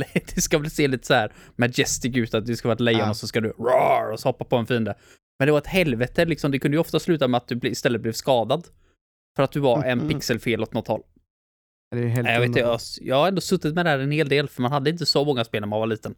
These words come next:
Speaker 1: Man, eh, spelade det man hade, helt enkelt. Men jag har aldrig gillat det här spelet. Inte ens när jag var liten och inte hade några krav överhuvudtaget på spel. Så, äh, jag, jag, jag, jag, jag vill inte ens, jag vill inte ens
Speaker 2: Men
Speaker 1: veta vad jag
Speaker 2: du
Speaker 1: hade
Speaker 2: har
Speaker 1: tyckt om jag hade
Speaker 2: kvar
Speaker 1: spelat
Speaker 2: det,
Speaker 1: nu.
Speaker 2: eller?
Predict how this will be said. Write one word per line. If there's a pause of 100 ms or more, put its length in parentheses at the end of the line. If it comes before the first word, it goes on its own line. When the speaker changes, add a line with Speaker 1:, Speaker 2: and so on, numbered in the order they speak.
(180)
Speaker 1:
Man,
eh,
spelade
det
man
hade,
helt
enkelt. (180)
Men
jag
har
aldrig
gillat
det
här
spelet. (260)
Inte
ens
när
jag
var
liten
och
inte (340)
hade
några
krav
överhuvudtaget
på
spel. (220)
Så,
äh, (1400)
jag,
jag,
jag, (140)
jag,
jag
vill
inte
ens,
jag
vill
inte
ens
Speaker 2:
Men
Speaker 1:
veta
vad
jag
Speaker 2:
du
Speaker 1:
hade
Speaker 2:
har
Speaker 1:
tyckt
om
jag
hade
Speaker 2:
kvar
Speaker 1:
spelat
Speaker 2:
det,
Speaker 1:
nu.
Speaker 2:
eller?